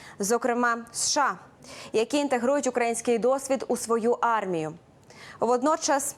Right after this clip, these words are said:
саме Америка з осені дві тисячі двадцять другого року без розголосу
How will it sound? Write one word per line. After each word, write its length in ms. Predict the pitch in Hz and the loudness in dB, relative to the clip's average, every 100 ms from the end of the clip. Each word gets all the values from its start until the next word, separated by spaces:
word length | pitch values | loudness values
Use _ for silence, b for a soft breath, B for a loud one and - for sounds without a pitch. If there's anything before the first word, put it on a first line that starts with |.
| - - | -16 -10
саме 360 | - 220 220 208 | -2 0 2 2
Америка 560 | 240 285 285 269 233 | 2 2 0 2 0
з 120 | 214 - | 0 0
осені 460 | 240 233 226 226 | 0 2 2 2
дві 160 | 208 214 | 2 2
тисячі 380 | 240 240 226 226 | 0 0 0 0
двадцять 380 | 226 226 233 190 | 0 0 -2 0
другого 400 | 240 226 208 214 | 0 0 0 0
року 340 | 226 254 269 | 0 0 -2
без 300 | 185 226 226 | 0 0 2
розголосу 800 | 254 226 220 220 247 269 302 | 2 0 0 0 0 0 -2